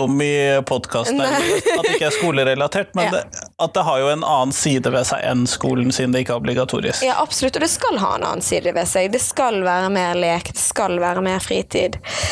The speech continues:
Speaker 2: Eh, men det er likevel sånn at, eh, i to tusen og tretten så innførte daværende skolebyråd Harald Viktor Hove, som nå er listetoppen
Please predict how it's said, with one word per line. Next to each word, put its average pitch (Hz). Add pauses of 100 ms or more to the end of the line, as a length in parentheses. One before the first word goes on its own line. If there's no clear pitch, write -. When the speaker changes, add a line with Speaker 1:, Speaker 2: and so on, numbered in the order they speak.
(260)
Speaker 2:
Eh, 202
men 233
det 269
er 262
likevel 269
sånn 269
at, -
eh, 185 (640)
i 233
to 254
tusen 240
og 226
tretten 285
så 285 (480)
innførte 185 (280)
daværende 175 (100)
skolebyråd 185 (160)
Harald 190
Viktor 202
Hove, 185 (600)
som 208
nå 214 (100)
er 175
listetoppen 180